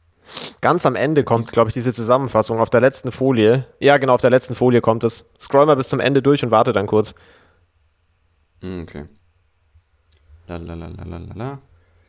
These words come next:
Speaker 2: Ja, es ist schon interessant, dass das
Speaker 1: Mhm.
Speaker 2: Programm dann halt auch mit kala-, katalogisiert.
Speaker 1: Ich find's
Speaker 2: Ich
Speaker 1: auch
Speaker 2: hab
Speaker 1: ehrlich
Speaker 2: s-
Speaker 1: interessant, ja, weil man, man kann das immer schlecht abschätzen, was man wirklich wie viel gehört hat, finde ich.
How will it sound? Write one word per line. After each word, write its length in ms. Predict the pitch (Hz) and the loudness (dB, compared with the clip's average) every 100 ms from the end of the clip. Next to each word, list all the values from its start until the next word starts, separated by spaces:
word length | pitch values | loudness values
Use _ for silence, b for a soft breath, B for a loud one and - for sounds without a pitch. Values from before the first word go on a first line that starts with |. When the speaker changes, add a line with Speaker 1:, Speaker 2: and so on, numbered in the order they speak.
| _ _ _ _ _ _ _ | _ _ _ _ _ _ _
Speaker 2:
Ja, 100 | - | -2
es 60 | 139 | -2
ist 60 | |
schon 140 | - 180 | -2 -4
interessant, 480 | 196 165 - 180 - - | -4 -6 -6 -6 -8 -10
dass 180 | 113 | -8
das 360 | - 113 - - _ | -8 -10 -12 -18 _
Speaker 1:
Mhm. 100 | 135 | -14
Speaker 2:
Programm 440 | - 202 98 110 | -10 -8 -6 -6
dann 120 | 120 110 | -6 -8
halt 140 | 107 | -8
auch 200 | 101 - | -8 -6
mit 200 | 123 131 | -8 -8
kala-, 260 | - 92 90 - - | -8 -8 -8 -12 -20
katalogisiert. 1040 | 98 - 92 92 90 90 90 92 90 - b b b - | -18 -14 -14 -14 -14 -14 -12 -12 -14 -20 b b b -2
Speaker 1:
Ich 180 | 131 - | 0 2
find's 180 | 208 | 0
Speaker 2:
Ich 60 | - | 2
Speaker 1:
auch 60 | 156 | 2
Speaker 2:
hab 100 | - | 2
Speaker 1:
ehrlich 180 | 147 - | 0 -4
Speaker 2:
s- 120 | - - | -12 -8
Speaker 1:
interessant, 460 | 123 120 120 120 | -4 0 2 4
ja, 160 | 120 127 | 4 4
weil 80 | 127 | 4
man, 240 | 123 127 | 2 0
man 120 | 123 | -2
kann 140 | 127 156 | 0 0
das 140 | 156 | 0
immer 140 | 156 131 | 2 2
schlecht 220 | 151 - | 2 0
abschätzen, 460 | - - 131 127 | -2 2 0 2
was 160 | 117 - | 0 2
man 160 | 127 127 | 2 2
wirklich 300 | 135 123 120 | 0 -2 0
wie 120 | 147 | -2
viel 240 | - 143 | 2 2
gehört 300 | 123 120 143 | 4 4 4
hat, 140 | 107 - | 2 -2
finde 220 | 110 113 | -2 -2
ich. 120 | - | -4